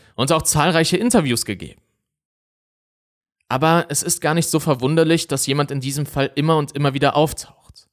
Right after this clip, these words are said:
Immerhin sind Chris und Lisanne in einer Kleinstadt verschwunden. Bouquet hat gerade einmal fünfzehntausend Einwohner. Feliciano ist durch seinen Job als Tourguide nicht nur gut mit den Anwohnern vernetzt,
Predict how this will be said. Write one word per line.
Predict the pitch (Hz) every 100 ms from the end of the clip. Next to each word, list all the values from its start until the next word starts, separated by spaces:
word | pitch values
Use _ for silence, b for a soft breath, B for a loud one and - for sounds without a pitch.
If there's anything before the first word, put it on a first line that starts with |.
| _ _ _ _ _ _
Immerhin | - 143 156 160 208
sind | 135 95
Chris | - 147 139
und | 127
Lisanne | 117 113 135 143
in |
einer | 139 139
Kleinstadt | - 156 180 - -
verschwunden. | 95 - - 65 _ _ _ _ _ _ _ -
Bouquet | 127 - 175 180
hat | 147
gerade | 127 147
einmal | 151 151 143
fünfzehntausend | - 170 - - 160 147 135 139 -
Einwohner. | 175 143 - _ _ _ _ _ _ _
Feliciano | 139 139 - 143 202 151
ist | -
durch | 101
seinen | 110 107
Job | 104 131 139
als | 117 -
Tourguide | - 165 143 135
nicht | 123 -
nur | 120
gut | 127 120
mit | 143
den | 127
Anwohnern | 113 143 131 135 135
vernetzt, | 127 123 156 - -